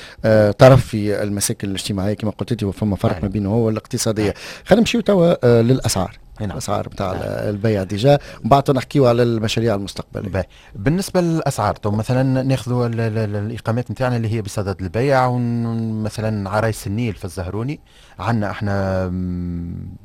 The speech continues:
Speaker 2: شقق غرفة وعقارات استقبال، يعني اس بلس ان، عندنا اس بلس دو، عندنا اس بلس تروا. فهمتني؟
Speaker 1: مم.
Speaker 2: لي اس بلس ان، آه، معناها الثمن نتاعهم، آه، انطلاقا من مية وتسعة ألف دينار. ال اس بلس دو مية وخمسة وثلاثين ألف دينار، وال اس بلس تروا مية وخمسة وثمانين ألف دينار.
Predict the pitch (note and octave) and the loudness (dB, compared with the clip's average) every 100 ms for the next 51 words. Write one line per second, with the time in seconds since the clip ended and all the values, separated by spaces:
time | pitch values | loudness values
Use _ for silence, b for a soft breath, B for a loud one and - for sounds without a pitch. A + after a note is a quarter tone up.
0 | A#2 - - G#2 - A2 A2+ D#2+ D2+ - | -18 -14 -4 -2 0 -2 -2 -8 -12 -8
1 | F2 - - - F2+ D#2+ F2+ G2+ - F2+ | -8 -6 -10 -6 -6 -6 -6 -8 -10 -14
2 | - G2 A2 G#2+ A#2+ - - - E2+ E2 | -12 -8 -6 -6 -6 -8 -10 -8 -10 -6
3 | A2+ A2 G#2 - - - E2 D2 - _ | -6 -6 -10 -12 -18 -14 -12 -14 -16 _
4 | _ _ _ - D2+ D2+ C#2 B B G2 | _ _ _ -16 -12 -10 -12 B B -8
5 | F2+ F#2+ A#2 - - G2+ - B2 C3 A#2 | -4 -4 -4 -6 -6 -8 -4 -2 -2 -2
6 | A2 G#2 G2 A2 G#2+ F#2+ - G#2+ G2 A#2+ | -2 -2 -4 -4 -4 -6 -6 -6 -6 -6
7 | A2+ A2+ A2+ A2+ A2 G2+ - A2 G#2+ G#2 | -8 -6 -6 -6 -8 -8 -10 -8 -6 -6
8 | G2+ G#2 A2 - F2+ G#2+ - D#2+ C#2+ - | -6 -6 -8 -10 -10 -12 -14 -16 -16 -18
9 | - _ _ - b b b b b b | -20 _ _ -20 b b b b b b
10 | - F#2 F#2+ G2 A2 - G#2+ F#2 G#2+ A#2 | -8 -2 0 0 0 -4 -4 -4 -2 0
11 | A#2 G#2+ G#2 G2+ - - G2 G2+ E2 F2 | -2 -4 -8 -8 -10 -10 -10 -12 -12 -10
12 | D#2 F2+ A#2+ b b b - F#2+ A#2 - | -8 -8 -10 b b b -6 -4 -4 -6
13 | G2+ - F2+ A#2+ C3 G#2+ - G2+ - - | -8 -6 -4 -4 -4 -6 -6 -10 -12 -10
14 | F#2+ A2 G#2 E2 D#2+ C#2+ - | -10 -10 -12 -14 -16 -16 -18